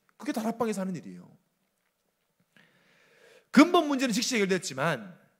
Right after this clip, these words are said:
하나님 떠나와 살아오던 각인 뿌리 체질이 남아있잖아요. 후유증처럼 남아있어요. 그래서 삶의 방법을 더 이상 세상 방법대로 살지 말고 사도행전 일 장 삼 절에 하나님 나라의 방법대로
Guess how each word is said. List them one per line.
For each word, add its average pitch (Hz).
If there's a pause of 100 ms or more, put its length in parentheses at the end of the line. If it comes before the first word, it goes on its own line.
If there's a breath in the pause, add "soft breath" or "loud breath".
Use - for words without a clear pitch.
(680)
하나님 233
떠나와 202
살아오던 185
각인 151
뿌리 165
체질이 165
남아있잖아요. 135 (680)
후유증처럼 135
남아있어요. 131 (880)
그래서 143 (160 loud breath)
삶의 165
방법을 160
더 135
이상 175 (200 loud breath)
세상 156
방법대로 165
살지 120
말고 120 (220 loud breath)
사도행전 123
일 160
장 156
삼 147
절에 135 (160 loud breath)
하나님 165
나라의 208
방법대로 185